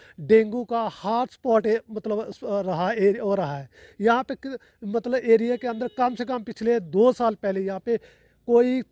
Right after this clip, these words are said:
पाँच सात सौ बंदा यहाँ पे इफेक्टेड हुआ था डेंगू का। मलेरिया के यहाँ केसेस निकलते हैं, बहुत सारी बीमारियाँ यहाँ, क्योंकि इंडस्ट्री के साथ हमारा एरिया है, वहाँ पोल्यूशन भी है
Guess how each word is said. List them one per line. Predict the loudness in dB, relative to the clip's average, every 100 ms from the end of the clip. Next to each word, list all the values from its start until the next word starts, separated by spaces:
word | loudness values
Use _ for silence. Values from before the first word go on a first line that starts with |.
| _ -6
पाँच | -2 -2 -2
सात | -2 -2 -2
सौ | -2
बंदा | -2 -2 0
यहाँ | 0 0
पे | -2
इफेक्टेड | -4 -4 -6 -4
हुआ | -4
था | -6
डेंगू | -8 -10 -14
का। | -18 -20 -20 _ 2
मलेरिया | 6 6 6 4
के | 0
यहाँ | -4 -6
केसेस | -6 -10 -12
निकलते | -14 -14 -14 -14
हैं, | -18 -12
बहुत | -4 -2 0
सारी | 0 -2
बीमारियाँ | -2 -4 -2 -4
यहाँ, | -4 -8
क्योंकि | -8 -6
इंडस्ट्री | -4 0 -2 -2 -6
के | -4
साथ | -4 -4
हमारा | -4 -2 -2
एरिया | -2 -4 -6
है, | -8 -14 -20 -20 -8
वहाँ | -2 -2
पोल्यूशन | 0 0 2 2
भी | 2 4
है | 2